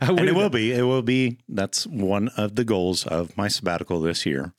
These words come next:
Speaker 2: Oh,
Speaker 1: is
Speaker 2: nice.
Speaker 1: to watch.
Speaker 2: I like
Speaker 1: I've
Speaker 2: it.
Speaker 1: set it, I've set it apart. <laughs> I'm
Speaker 2: Okay,
Speaker 1: like, "Okay,
Speaker 2: good.
Speaker 1: we'll finally do this."
Speaker 2: Um, but
Speaker 1: Leon
Speaker 2: he
Speaker 1: Morris in his commentary writes, uh, "People are always more ready to see greatness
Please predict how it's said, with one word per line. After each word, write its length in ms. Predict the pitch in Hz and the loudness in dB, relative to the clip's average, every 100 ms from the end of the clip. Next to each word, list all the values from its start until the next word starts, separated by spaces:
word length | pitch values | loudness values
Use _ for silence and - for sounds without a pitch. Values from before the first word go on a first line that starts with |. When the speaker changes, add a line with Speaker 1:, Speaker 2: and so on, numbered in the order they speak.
| - | 0
Speaker 2:
Oh, 400 | 175 170 175 160 | 2 2 4 4
Speaker 1:
is 40 | |
Speaker 2:
nice. 320 | 202 349 349 302 | 4 2 2 2
Speaker 1:
to 60 | |
watch. 180 | 107 76 | 2 2
Speaker 2:
I 160 | 202 240 | 2 2
like 260 | 311 339 85 | 2 2 2
Speaker 1:
I've 100 | 82 | 0
Speaker 2:
it. 40 | |
Speaker 1:
set 200 | - 98 | 0 0
it, 120 | 101 107 113 - | 0 -2 -4 -4
I've 140 | 87 | -4
set 160 | - 113 | -2 0
it 80 | 135 | 0
apart. 320 | 127 98 85 | 0 0 -2
<laughs> 60 | - | -2
I'm 100 | 170 | 0
Speaker 2:
Okay, 320 | 147 214 185 | 2 2 0
Speaker 1:
like, 80 | 117 | 0
"Okay, 220 | 117 131 294 214 | 0 2 2 2
Speaker 2:
good. 140 | 165 - - | 0 -6 -6
Speaker 1:
we'll 140 | 98 95 | -2 -2
finally 360 | - 95 90 | 0 0 0
do 140 | 85 82 | 2 0
this." 240 | 76 - | 0 0
Speaker 2:
Um, 440 | 143 131 127 127 120 117 | 0 0 0 0 -2 -4
but 160 | 113 139 | -2 0
Speaker 1:
Leon 320 | 104 143 117 | 2 2 2
Speaker 2:
he 40 | 101 | 2
Speaker 1:
Morris 420 | 104 104 87 - | 2 2 0 -2
in 100 | 135 | -2
his 120 | 92 | -2
commentary 560 | - 95 90 82 92 80 | -2 0 0 0 0 0
writes, 480 | 87 92 76 - - _ | 0 -2 -2 -6 -6 _
uh, 420 | 95 87 78 78 - | -4 -2 -2 -4 -8
"People 340 | - 120 107 92 | -6 -2 0 0
are 380 | 98 87 87 85 | 0 0 0 -2
always 580 | - 90 90 92 92 - | -2 0 2 2 0 -2
more 300 | 98 87 90 | -2 0 0
ready 340 | 80 78 87 95 | 0 0 0 -2
to 140 | 92 | -2
see 280 | - 98 85 | -4 -2 -2
greatness 680 | 85 90 90 - 95 101 | -2 -2 -2 -2 -4 -4